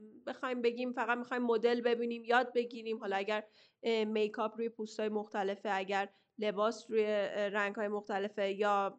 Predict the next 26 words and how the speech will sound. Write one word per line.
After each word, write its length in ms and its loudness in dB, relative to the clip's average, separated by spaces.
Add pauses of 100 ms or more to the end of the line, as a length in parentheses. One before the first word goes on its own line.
همون 260 -2
حالا 220 0
یه 160 0
دیوایس، 440 -4
هر 180 -2
چیزی 240 -14
توی 280 0 (220)
شکل 280 -4
مختلف، 280 -4 (260)
فقط 220 4
در 140 10
حد 100 6
اینکه 220 0
بخوایم 260 2
یاد 260 2
بگیریم 340 -2
یا 140 6
مثلاً 340 2
ببینیم 420 2
که 120 -2
همچین 320 -2
چیزی 240 -6
هست 220 -2
و 20 -4
ایده 240 0
بگیریم. 320 0